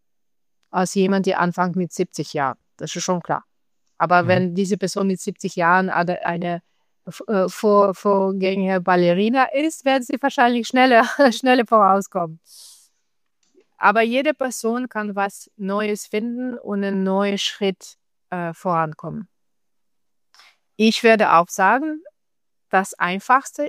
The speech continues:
Speaker 1: ist, Unterricht zu nehmen. Und das sage ich nicht nur, weil ich Lehrerin bin, aber Unterricht bringt, äh, Verständnis, wohin man soll und wie man diesen Schritt machen kann. Und dann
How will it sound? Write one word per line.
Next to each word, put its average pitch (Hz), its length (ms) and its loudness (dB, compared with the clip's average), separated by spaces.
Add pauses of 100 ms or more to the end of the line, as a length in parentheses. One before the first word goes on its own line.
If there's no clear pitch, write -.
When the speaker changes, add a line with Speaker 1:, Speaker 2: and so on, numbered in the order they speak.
(120)
Speaker 1:
ist, 196 540 -8 (240)
Unterricht 175 500 -10
zu 190 120 -10
nehmen. 165 380 -8 (160)
Und 196 120 -2
das 202 140 2
sage 269 280 6
ich 247 180 -2
nicht 262 480 -2 (440)
nur, 220 400 4
weil 196 340 4
ich - 320 -4
Lehrerin 202 600 2
bin, 180 300 -4 (100)
aber 190 400 0
Unterricht 240 760 0
bringt, 208 720 0 (720)
äh, 196 200 0
Verständnis, 214 1120 -2
wohin 202 520 2
man 185 260 0
soll 277 440 0 (120)
und 202 300 0
wie 226 140 2
man 214 240 2
diesen 202 260 -2
Schritt - 300 -4
machen 185 300 -2
kann. 143 260 -4 (100)
Und 185 160 -4
dann 226 360 2